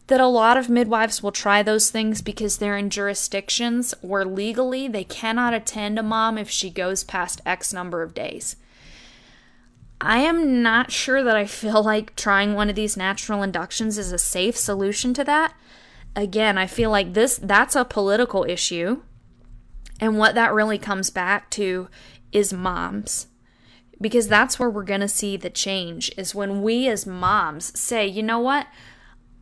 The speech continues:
My baby is gonna be born at forty-two weeks in two days. I want my midwife there."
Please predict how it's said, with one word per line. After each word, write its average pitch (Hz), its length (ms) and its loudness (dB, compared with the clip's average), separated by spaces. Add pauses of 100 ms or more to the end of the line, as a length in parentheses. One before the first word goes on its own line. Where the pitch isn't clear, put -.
(400)
My 226 380 2
baby 254 320 2
is 220 160 2
gonna 226 180 -2
be 220 160 -4
born 208 400 0
at - 140 -4
forty-two 233 560 0
weeks 208 320 -4
in 196 140 -4
two 208 220 -6
days. 185 460 -2 (320)
I 214 160 8
want 269 300 2
my 214 140 2
midwife 254 500 2
there." 311 420 0